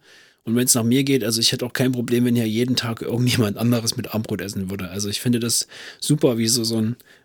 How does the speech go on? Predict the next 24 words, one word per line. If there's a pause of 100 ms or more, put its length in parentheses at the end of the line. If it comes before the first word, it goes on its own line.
also
wie
so
ein
kleines
Dorf,
wo
man
sich
halt
sieht,
wo
man
die
sozialen
Kontakte
hat.
Also
ich
könnte
jeden
Tag
Besuch
haben.